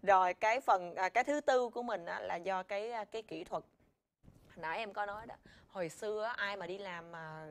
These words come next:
à, trước đây thì mình thấy được là cái nhu cầu của khách nó không có cao. Tại vì họ không có lên mạng, không có social media nhiều, không có nhìn thấy mấy cái hình ảnh đẹp nhiều, design đồ như bây giờ, cho nên là cái nhu cầu của người ta cũng rất là đơn giản.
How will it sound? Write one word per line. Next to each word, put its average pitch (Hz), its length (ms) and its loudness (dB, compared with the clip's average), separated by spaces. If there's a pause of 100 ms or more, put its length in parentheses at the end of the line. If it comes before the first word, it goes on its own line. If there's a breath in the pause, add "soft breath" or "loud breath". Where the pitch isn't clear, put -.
(120)
à, 151 120 -8
trước 233 220 -10
đây 196 220 -2
thì 208 80 -10
mình 170 160 -10
thấy 196 160 -6
được 185 160 -8
là 175 60 -4
cái 208 120 -12
nhu 202 200 -8
cầu 170 200 -6
của - 120 -8
khách - 220 -10
nó 254 80 -12
không 196 120 -8
có 214 60 -12
cao. 196 420 -4 (400 loud breath)
Tại 165 160 0
vì 170 140 -4
họ 165 200 -10
không 196 260 -4
có 226 80 -2
lên 214 260 -2
mạng, 170 340 -6
không 202 200 -6
có 226 520 -4
social 208 420 -4
media 190 460 -4
nhiều, 175 220 -8
không 208 220 -10
có 226 60 -6
nhìn 208 240 -4
thấy 214 180 -4
mấy 285 120 -8
cái 247 120 -10
hình 175 160 -10
ảnh 175 220 -10
đẹp 180 260 -2
nhiều, 185 300 -6 (320 loud breath)
design 202 560 0
đồ 190 100 -2
như 185 180 -8
bây 208 120 -4
giờ, 185 320 -2
cho 202 80 -4
nên 202 140 -4
là 185 80 -4
cái 226 140 -8
nhu 226 240 -4
cầu 175 260 -2
của 185 80 -12
người 208 160 -6
ta 196 200 -2
cũng 185 200 -8
rất 269 120 -8
là 196 100 -2
đơn 196 240 0
giản. 180 340 -6